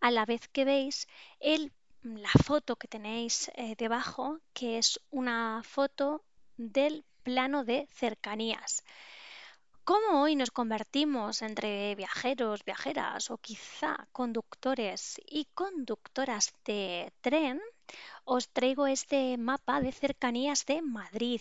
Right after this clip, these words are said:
Sabéis que los trenes de cercanías, pues, eh, son trenes que recorren la Comunidad de Madrid.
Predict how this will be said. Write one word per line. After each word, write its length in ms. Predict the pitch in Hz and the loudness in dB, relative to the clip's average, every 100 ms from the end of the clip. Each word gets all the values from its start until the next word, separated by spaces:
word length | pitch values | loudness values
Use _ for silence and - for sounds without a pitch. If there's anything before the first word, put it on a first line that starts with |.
| - | -4
Sabéis 400 | - 202 214 - | -2 0 0 -2
que 380 | - 269 277 - | 2 4 4 2
los 480 | 247 214 185 - - | -6 -6 -2 -2 -2
trenes 440 | 240 262 254 220 | 0 2 2 -2
de 120 | 208 | -4
cercanías, 920 | 202 - 220 - 208 254 277 285 370 - - - - - - - - | -6 -6 -6 -6 -4 0 0 0 -4 -8 -20 -20 -20 -20 -20 -20 -2
pues, 580 | 240 233 220 - - 233 | 2 4 4 2 0 4
eh, 260 | 220 208 | 4 6
son 460 | 220 247 240 233 240 - | 4 2 0 -6 -6 4
trenes 500 | 277 285 269 302 - | 6 6 2 0 0
que 160 | 233 | -2
recorren 800 | 233 - - 254 254 208 190 - | -2 -4 4 4 4 -4 -8 -10
la 260 | 214 220 202 | -8 -8 -8
Comunidad 520 | - 226 226 220 220 - | -6 -4 4 8 8 6
de 120 | 247 | 0
Madrid. 420 | 233 208 - 226 | 2 6 6 4